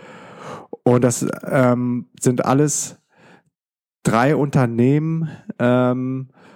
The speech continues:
wo Musk der Überzeugung ist, dass sie, ähm, die Zukunft der Menschheit bestimmen, wenn nicht sogar retten können, als, äh, wichtige Treibstoffe. Zum einen, ähm, die Elektroautomobile über Tesla,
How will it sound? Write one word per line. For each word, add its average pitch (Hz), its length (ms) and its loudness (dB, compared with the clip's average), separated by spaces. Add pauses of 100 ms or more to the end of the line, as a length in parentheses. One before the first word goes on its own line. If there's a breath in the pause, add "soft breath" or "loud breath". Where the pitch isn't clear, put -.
(340 soft breath)
wo 113 180 2
Musk 120 560 0
der 120 300 2
Überzeugung 127 680 0
ist, 120 260 -2
dass - 180 -6
sie, 120 300 0 (160)
ähm, 113 400 -4 (140)
die 113 80 -6
Zukunft 120 340 -2
der 107 100 2
Menschheit 117 540 0 (140)
bestimmen, 120 420 0
wenn 113 120 2
nicht 110 120 0
sogar 107 260 2
retten 117 240 -2
können, 107 320 -2
als, - 440 -2
äh, 101 260 0
wichtige 107 340 0
Treibstoffe. 101 560 0
Zum 104 180 -2
einen, 107 340 0 (560 loud breath)
ähm, 107 440 2 (100)
die 113 80 2
Elektroautomobile 117 1120 0
über 104 260 -2
Tesla, 131 560 0